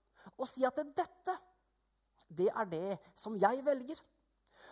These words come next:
Og rent billedlig så kan vi illustrere det med å slå en påle i jorda og erklære med fasthet at dette, det er mitt valg. Det er det jeg står for.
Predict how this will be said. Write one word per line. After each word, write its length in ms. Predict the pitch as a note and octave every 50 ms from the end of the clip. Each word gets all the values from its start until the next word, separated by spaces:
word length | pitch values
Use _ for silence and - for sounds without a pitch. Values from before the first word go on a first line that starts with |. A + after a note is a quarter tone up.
| - -
Og 140 | B3 C#4 D#4
rent 300 | D#4 D#4+ E4 E4+ E4 -
billedlig 480 | E4+ D4+ B3 A3+ A#3 A#3 B3+ D4+ E4 D#4 -
så 320 | - - C#4+ D4 D4 D4+ C#4+ -
kan 160 | - C#4+ C#4+
vi 80 | C#4+ C#4+ C#4+ C#4+
illustrere 500 | D4 D4 - - C4 A#3+ A#3+ B3+ C#4 C4+
det 200 | B3 B3+ C#4 C#4 C4+
med 140 | B3+ B3+ A3
å 200 | B3 C4 B3 B3+ - -
slå 220 | - - A#3 B3
en 80 | C4+ -
påle 320 | - C#4 G#3+ F#3 E3+ G#3
i 160 | - C4 C#4 C4+
jorda 180 | A#3+ C4+ D4+ - - - _ _ - - - -
og 160 | - G3 - - D4+
erklære 480 | D#4 - - C4+ B3+ A#3 B3 B3+ C4+ D4+
med 100 | D#4+ -
fasthet 720 | - - D#4 - - - - F4+ F4+ - - - - - _ _ _ - - - -
at 140 | F3+ - _ -
dette, 400 | C#4 - - _ - C4 C4 A3+ - - _ _ _
det 160 | - D#3 F3+ A3+ C4+
er 80 | D4
mitt 160 | D#4+ D#4 - -
valg. 300 | D#4+ F4 F4+ D4 - - - _ _ _ - A#3 B3 G3+
Det 220 | - F3 E3 B3+ C#4+
er 100 | D4+ C#4
det 140 | D4 D4+
jeg 100 | D#4+ D4+ - -
står 160 | D4+ D4 C4
for. 240 | - D#4+ D#4+ E4+